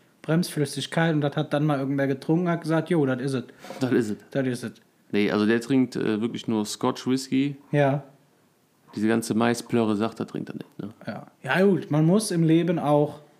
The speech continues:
Speaker 1: sich selber immer treu bleiben.
Speaker 2: Das ist ein Mann, der weiß,
Speaker 1: Was gut
Speaker 2: wo
Speaker 1: ist.
Speaker 2: vorne ist, ne?
Speaker 1: Okay.
Speaker 2: Und deswegen trinkt er nur das gute Zeug.
Speaker 1: Der weiß, wo vorne ist. Das klingt auf vielen Ebenen falsch.
Speaker 2: Warum?
Speaker 1: Weiß ich, das hört sich komisch an.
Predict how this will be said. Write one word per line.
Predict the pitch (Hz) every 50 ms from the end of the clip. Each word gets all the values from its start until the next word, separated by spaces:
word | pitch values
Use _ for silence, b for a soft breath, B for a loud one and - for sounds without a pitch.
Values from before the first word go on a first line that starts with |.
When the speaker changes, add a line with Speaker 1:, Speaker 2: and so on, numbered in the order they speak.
| _ _ -
Speaker 1:
sich | 156 160 156 -
selber | 165 160 170 175 170
immer | 160 151 147 139 -
treu | - 151 147 151 156 156
bleiben. | 156 165 160 156 151 139 131 127 123 117
Speaker 2:
Das | 120 139
ist | 165 165
ein | 139 120
Mann, | 123 131 143 131
der | 117 107
weiß, | 113 120 123 123 127 123 - - - - _ _ _ _ _ _
Speaker 1:
Was | 143 139 139 -
gut | 131 120
Speaker 2:
wo | 117 117
Speaker 1:
ist. | 107 -
Speaker 2:
vorne | 139 139 139 147 151 151 139
ist, | 143 147 - - 110
ne? | 117 131 139 - - _ _ _ _ _ _ -
Speaker 1:
Okay. | 131 131 - - 147 156 214 233 - - _ _
Speaker 2:
Und | 107 101
deswegen | 104 104 - 113 110
trinkt | - 117 113 104
er | 104
nur | 98 95
das | 98 98 -
gute | - - - - -
Zeug. | - - - - - - - _ _ _ -
Speaker 1:
Der | - - 131 127
weiß, | 131 135 147 143 147
wo | 131
vorne | - - - 139 135 131 127
ist. | - - -
Das | 131 123 - - -
klingt | - - 196 220 240 240 - -
auf | - 160 -
vielen | - - - - 165 - - 240 262 247 220 220
Ebenen | 233 233 254 247 202 170 156 156
falsch. | 156 - - 160 175 151 131 190 240 - - - - - -
Speaker 2:
Warum? | 110 104 98 95 90 B B B B B B _ -
Speaker 1:
Weiß | 269 233 165
ich, | -
das | 135 127 -
hört | 220 214
sich | - - -
komisch | - 269 285 185 135 123 - -
an. | 127 123 123